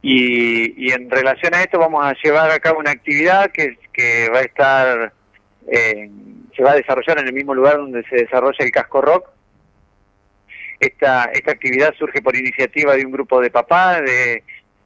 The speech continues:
de juntarse, de reunirse, de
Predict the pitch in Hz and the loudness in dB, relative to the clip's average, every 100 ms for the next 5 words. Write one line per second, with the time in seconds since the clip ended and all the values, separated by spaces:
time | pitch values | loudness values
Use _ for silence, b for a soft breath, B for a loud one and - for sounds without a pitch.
0 | _ - 123 117 113 107 101 - - - | _ -6 0 0 0 -2 -6 -8 -10 -14
1 | - - _ _ _ _ - 147 131 175 | -20 -20 _ _ _ _ -12 -8 0 0
2 | 165 160 139 131 123 135 175 170 - 160 | 0 -2 0 2 0 -2 -4 -4 -4 0
3 | 156 147 135 131 127 123 | 0 0 0 2 2 0